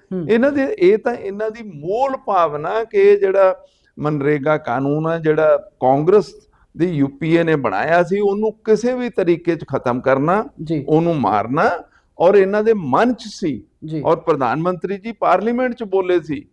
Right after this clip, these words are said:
Speaker 1: ਜੀ।
Speaker 2: ਕਿ ਮੈਂ ਇਹਨੂੰ ਖਤਮ ਕਰੂੰਗਾ ਔਰ ਉਹਨਾਂ ਨੇ ਹੁਣ ਖਤਮ ਕਰਤਾ।
Speaker 1: ਡਾਕਟਰ ਸਾਹਿਬ, ਜਿਵੇਂ ਤੁਸੀਂ ਦੱਸਿਆ ਵੀ ਜਿਹੜਾ ਪਹਿਲਾਂ ਨਰੇਗਾ ਕਾਨੂੰਨ ਆਇਆ ਸੀ, ਅ, ਡਰਾਫਟ ਤਿਆਰ ਹੋਇਆ, ਫਿਰ ਪਾਰਲੀਮੈਂਟ ਵਿੱਚ ਆਇਆ, ਫਿਰ ਸਟੈਂਡਿੰਗ ਕਮੇਟੀ ਕੋਲ ਗਿਆ, ਕਿੱਦਾਂ ਕਾਨੂੰਨ ਪਾਸ ਹੋਇਆ? ਜਿਹੜਾ ਹੁਣ ਨਵਾਂ ਆਇਆ ਕਾਨੂੰਨ,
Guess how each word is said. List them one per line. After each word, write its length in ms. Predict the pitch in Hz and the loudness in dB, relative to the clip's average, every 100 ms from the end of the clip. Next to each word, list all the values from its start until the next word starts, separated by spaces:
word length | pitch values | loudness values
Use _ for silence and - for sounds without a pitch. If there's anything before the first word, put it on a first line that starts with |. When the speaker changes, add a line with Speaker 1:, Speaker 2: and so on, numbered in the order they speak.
| - | -16
Speaker 1:
ਜੀ। 100 | 156 | -8
Speaker 2:
ਕਿ 60 | 160 | -4
ਮੈਂ 180 | 156 170 | 0 0
ਇਹਨੂੰ 260 | 185 185 | 0 -2
ਖਤਮ 360 | 175 147 156 165 | -4 -2 -2 0
ਕਰੂੰਗਾ 320 | 202 190 233 | 0 0 0
ਔਰ 180 | 254 247 | 0 2
ਉਹਨਾਂ 300 | 247 240 240 | 0 -2 -6
ਨੇ 100 | 233 | -4
ਹੁਣ 160 | 233 233 | -6 -6
ਖਤਮ 300 | 220 226 220 | -8 -8 -10
ਕਰਤਾ। 340 | - - - | -12 -14 -10
Speaker 1:
ਡਾਕਟਰ 80 | 202 | -8
ਸਾਹਿਬ, 120 | 220 | -4
ਜਿਵੇਂ 140 | 262 247 | -4 -2
ਤੁਸੀਂ 140 | 247 | -4
ਦੱਸਿਆ 260 | 190 - 208 | -6 -2 -2
ਵੀ 60 | |
ਜਿਹੜਾ 200 | 208 220 | 2 2
ਪਹਿਲਾਂ 320 | 214 208 190 208 | 0 -2 -2 0
ਨਰੇਗਾ 600 | 175 165 180 180 180 175 | -2 -2 0 2 2 0
ਕਾਨੂੰਨ 340 | 180 165 165 | -4 -4 -4
ਆਇਆ 180 | 160 143 | -4 -4
ਸੀ, 360 | - 170 180 - _ 180 | -6 -8 -8 -12 _ 0
ਅ, 340 | 165 165 - | 0 0 -8
ਡਰਾਫਟ 380 | 165 185 185 - | 2 2 2 0
ਤਿਆਰ 220 | 180 170 | 0 2
ਹੋਇਆ, 300 | 165 170 170 | 2 2 2
ਫਿਰ 140 | 165 175 | 2 -2
ਪਾਰਲੀਮੈਂਟ 580 | 175 175 170 170 170 | 0 0 -2 -6 -6
ਵਿੱਚ 220 | 160 160 165 | -6 -4 -2
ਆਇਆ, 200 | 165 160 | 0 0
ਫਿਰ 340 | 170 175 170 | -2 0 0
ਸਟੈਂਡਿੰਗ 460 | 165 165 165 170 165 | -2 -4 -2 -2 -2
ਕਮੇਟੀ 260 | 165 160 | -4 -4
ਕੋਲ 160 | 160 160 | -4 0
ਗਿਆ, 120 | 170 | 0
ਕਿੱਦਾਂ 380 | 170 185 175 180 | 0 -4 0 -2
ਕਾਨੂੰਨ 280 | 180 170 156 | 0 -2 0
ਪਾਸ 240 | 151 - | -2 -2
ਹੋਇਆ? 60 | 160 | 0
ਜਿਹੜਾ 140 | 202 | 0
ਹੁਣ 180 | 196 208 | 0 -2
ਨਵਾਂ 300 | 175 180 185 | 0 0 0
ਆਇਆ 140 | 170 | 0
ਕਾਨੂੰਨ, 340 | 170 170 170 | -2 -4 -2